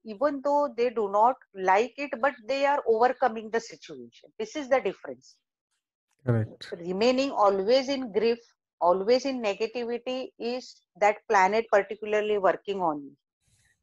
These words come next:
Speaker 1: Coming out of that grief, coming out of that mental agony is something different, that you are working on that particular zone.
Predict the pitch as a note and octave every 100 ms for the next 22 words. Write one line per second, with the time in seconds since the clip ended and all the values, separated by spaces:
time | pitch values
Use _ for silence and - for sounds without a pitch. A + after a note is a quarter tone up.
0 | - E3+ G3 C4 C4 A#3+ C4 C4 C4 A3
1 | A3+ A3+ F3+ G3 A3 A3+ _ _ - F#3+
2 | G3+ A3+ G#3+ G#3+ A3+ A3+ F#3+ G3+ G3 -
3 | _ F3+ F#3 F#3 G#3+ G3 G3 G#3 A3 C4+
4 | - C4+ - C4 A#3+ C4 B3+ A3+ - B3+
5 | B3 A#3+ A#3 G#3 A3 G#3+ F#3+ F#3+ - C4
6 | C4 G#3 G#3 G#3+ G3 G3 G3 F#3 G3 G3
7 | G3+ F3+ F3+ G3+